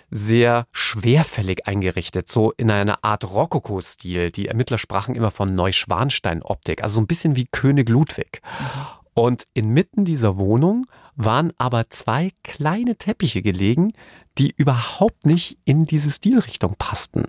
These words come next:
Speaker 1: Also irgend sowas Modernes vom Kaufhaus.
Speaker 2: Mhm.
Speaker 1: Um diese Teppiche herum war der Boden regelrecht ausgebleicht.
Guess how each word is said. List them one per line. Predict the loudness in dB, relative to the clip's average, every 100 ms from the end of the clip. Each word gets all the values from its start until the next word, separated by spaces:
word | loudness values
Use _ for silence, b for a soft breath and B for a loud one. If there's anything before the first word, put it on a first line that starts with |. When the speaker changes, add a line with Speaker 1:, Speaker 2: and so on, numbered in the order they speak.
| -8 B B
Speaker 1:
Also | -4 0 2 0 b b
irgend | 2 4
sowas | 4 2 2
Modernes | 2 4 4 4 2 0 -4 -8
vom | -4 -2
Kaufhaus. | 0 -2 -2 -6 -12 -12 -16 -16
Speaker 2:
Mhm. | B -12 -12 -14 B _
Speaker 1:
Um | 2 2
diese | 0 -4
Teppiche | -2 -4 -2 0
herum | 2 0 0
war | 0
der | 0
Boden | 0 0 2 2 0 0 0
regelrecht | 0 2 -2 -2
ausgebleicht. | -2 -2 -2 -4 -6 -10 -12 -12 -14